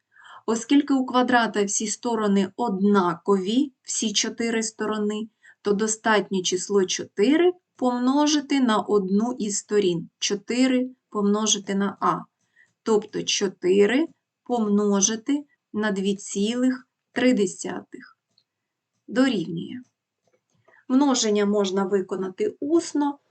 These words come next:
можна виконати письмово поряд у стовпчик, як вам зручно. Буде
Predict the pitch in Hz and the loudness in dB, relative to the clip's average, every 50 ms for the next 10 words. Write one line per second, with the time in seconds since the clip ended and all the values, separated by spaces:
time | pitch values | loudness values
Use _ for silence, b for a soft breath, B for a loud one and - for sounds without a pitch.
0 | _ _ - 220 208 226 220 202 196 202 202 196 196 214 214 208 - 196 180 185 | _ _ -10 -6 -4 -2 -2 -2 0 0 0 0 0 -2 -2 -2 -4 -4 -4 -4
1 | 185 - 185 185 185 - - 220 208 - - - 202 202 226 262 294 302 302 277 | -2 0 -2 -2 -2 0 -2 -2 -2 -2 -2 0 2 2 4 4 4 4 2 2
2 | 254 254 254 254 - - 247 247 247 226 214 214 214 214 - - 214 208 - - | 2 2 2 0 -2 -2 0 2 2 2 2 -2 -4 -6 -8 -10 -10 -10 -10 -8
3 | - 226 226 220 208 - - - 202 - - - 202 196 208 240 254 247 247 220 | -4 -4 -4 -4 -4 -4 -4 -4 -4 -6 -6 -4 0 2 2 2 2 -2 -4 -4
4 | 214 214 208 196 190 208 220 202 185 - - - 190 175 170 b b b b b | -2 0 0 0 0 0 0 0 -2 -2 -4 -8 -8 -10 -10 b b b b b
5 | b b - 202 196 220 233 233 208 170 190 190 190 214 | b b -10 -6 -4 -4 -4 -4 -4 -2 -2 -2 -2 -4